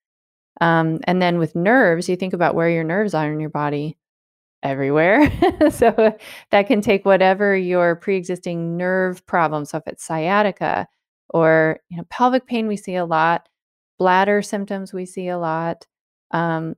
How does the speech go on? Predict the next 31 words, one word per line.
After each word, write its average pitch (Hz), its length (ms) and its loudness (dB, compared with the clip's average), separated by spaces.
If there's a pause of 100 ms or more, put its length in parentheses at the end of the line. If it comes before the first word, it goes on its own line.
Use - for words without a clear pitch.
(600)
inner 196 240 0
ear 180 280 2
ringing, 175 380 0
so 170 280 0
tinnitus, 175 600 0
we 175 120 -6
see 170 240 -4
a 170 80 0
lot. 165 400 0 (520)
So - 240 2
it 202 120 0
doesn't 247 240 4
even 240 160 4
have 202 260 -4
to 190 100 -6
have 180 400 -2
the 170 60 -6
respiratory 175 640 -6
stuff. - 320 -8 (480)
If 185 160 0
the 190 180 4
toxins 190 600 -2
or - 120 2
if 170 80 -2
the 180 80 -4
spores 226 400 4
are 185 60 -2
trapped 180 240 -2
behind 160 260 -6
building 196 240 -2
materials, 165 480 -6